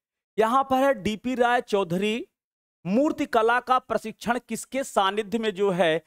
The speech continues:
यह रहकर प्राप्त किया। यहाँ बहुत ही महत्वपूर्ण है, डीपी राय चौधरी जो है यह मूर्तिकला का जो है प्रशिक्षण किसके सानिध्य में प्राप्त किया। अब यहाँ पर देखा जाए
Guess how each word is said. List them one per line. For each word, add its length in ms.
यह 240
रहकर 460
प्राप्त 440
किया। 280
यहाँ 300
बहुत 300
ही 60
महत्वपूर्ण 520
है, 220
डीपी 300
राय 260
चौधरी 460
जो 180
है 320
यह 180
मूर्तिकला 760
का 160
जो 180
है 140
प्रशिक्षण 500
किसके 360
सानिध्य 420
में 120
प्राप्त 400
किया। 260
अब 140
यहाँ 320
पर 160
देखा 360
जाए 220